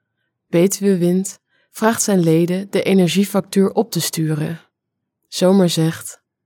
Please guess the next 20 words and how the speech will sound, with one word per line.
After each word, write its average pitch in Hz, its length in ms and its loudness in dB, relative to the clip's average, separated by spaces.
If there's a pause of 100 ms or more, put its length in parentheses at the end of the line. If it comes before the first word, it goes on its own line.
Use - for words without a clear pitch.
"Daar 190 240 2
zit 196 160 0
iemand 202 380 4
in 185 100 2
een 170 100 2
spreadsheet 202 840 -2
energieverbruik 190 1000 0
en 185 200 -2
factuurbedragen 170 1000 -2
in 170 160 -2
te - 120 -14
kloppen, 175 540 -8 (580)
om 185 140 0
uit 170 220 2
te 202 80 2
rekenen 180 600 0 (180)
hoeveel 196 480 2
iemand 165 380 -2
gecompenseerd 170 800 0
krijgt." - 580 -14